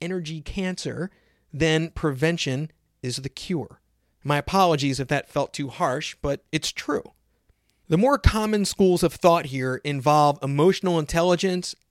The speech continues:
and conflict resolution. Exercising maturity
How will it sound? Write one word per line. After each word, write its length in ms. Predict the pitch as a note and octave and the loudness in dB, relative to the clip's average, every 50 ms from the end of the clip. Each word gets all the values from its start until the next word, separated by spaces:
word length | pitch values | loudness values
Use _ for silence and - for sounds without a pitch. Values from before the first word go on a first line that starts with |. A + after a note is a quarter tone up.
| - - | -4 -2
and 320 | D3 D3 D3 D3+ D3+ - | 0 0 0 -2 -4 -8
conflict 640 | - - - D#3 D#3 D#3 D3+ - - D3 C#3 - - | -10 -10 -6 -4 -4 -4 -4 -6 -6 -8 -8 -8 -8
resolution. 680 | B2 B2 B2+ A#2+ B2 B2 A2+ A2+ A2 - - A#2 A2+ G#2+ _ _ _ _ _ _ _ _ _ _ _ _ _ _ - - | -4 -4 -4 -4 -4 -8 -12 -12 -14 -14 -14 -16 -16 -18 _ _ _ _ _ _ _ _ _ _ _ _ _ _ -14 -10
Exercising 720 | - E3+ - - G#3+ F#3+ - - F3+ F3+ F3+ E3 F3+ F3+ E3+ | -8 -6 -4 -2 -2 -2 0 0 0 0 0 0 -2 -2 -2
maturity 720 | E3+ E3 - - - G#3 G3+ F#3+ F3 D#3 C#3+ D3 C#3+ C#3 | -4 -4 -4 0 2 4 4 4 2 0 -2 -4 -4 -6